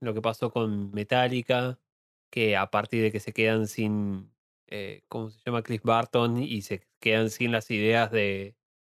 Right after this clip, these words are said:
de Mustaine, eh, cuando queman todos los temas que había compuesto Mustaine,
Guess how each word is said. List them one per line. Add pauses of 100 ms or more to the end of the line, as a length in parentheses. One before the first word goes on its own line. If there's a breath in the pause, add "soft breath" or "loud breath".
(280)
de
Mustaine, (1200)
eh,
cuando
queman
todos
los
temas
que
había
compuesto
Mustaine,